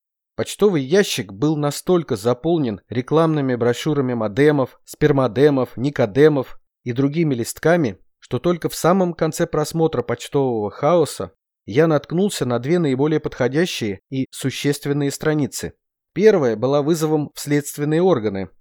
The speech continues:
так как я оказался обвинён секретаршей Джонсона в «indecent exposure» и «sexual harassment». Женщина, как известно, переменчива, la donna immobile. Но для меня судебная повестка стала первым сигналом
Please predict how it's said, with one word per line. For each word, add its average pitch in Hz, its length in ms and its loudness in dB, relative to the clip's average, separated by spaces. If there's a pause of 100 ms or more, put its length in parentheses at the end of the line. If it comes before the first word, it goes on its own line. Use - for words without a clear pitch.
так 131 180 0
как 135 200 -4
я 160 160 2
оказался 131 680 0
обвинён 123 480 -2
секретаршей 120 640 -4
Джонсона 120 680 -4
в 123 320 0
«indecent 135 760 -2
exposure» 104 600 -2 (160)
и 131 160 -4
«sexual 156 500 -4 (100)
harassment». 110 640 -4 (380)
Женщина, 180 600 0
как 175 220 -4
известно, 170 400 -2
переменчива, 160 800 -2 (100)
la 120 160 -2
donna 170 520 2 (100)
immobile. 131 640 0 (680)
Но 139 180 0
для 175 180 0
меня 180 360 2
судебная 170 520 -2
повестка 175 500 -2
стала 165 320 0
первым 156 400 0
сигналом 139 640 -2